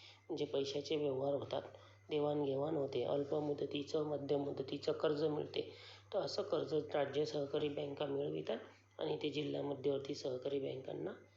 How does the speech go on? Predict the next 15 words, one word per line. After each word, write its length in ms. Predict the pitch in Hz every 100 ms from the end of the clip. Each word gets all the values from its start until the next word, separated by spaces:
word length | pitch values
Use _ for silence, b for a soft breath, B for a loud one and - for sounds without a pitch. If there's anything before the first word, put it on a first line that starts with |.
| - -
वाटतात. 380 | 220 - - 123 - b b b -
तर 80 | 151
अशा 200 | - 165
पद्धतीनं 800 | - 151 139 139 147 202 - 160
नाणे 280 | 143 143
बाजाराचा 540 | 139 131 135 143 139 156
संबंधी 440 | 151 143 147 151
प्रस्थापित 500 | 151 156 - 131 139 143 -
करण्याचे 420 | 143 143 - 143
कार्य 400 | - 170 170 190 226 B B B - -
या 160 | 151 151
राज्य 300 | 143 131 151
सहकारी 460 | - 139 139 143 139
बँकेला 420 | 139 135 147 160
करावं 400 | 151 127 123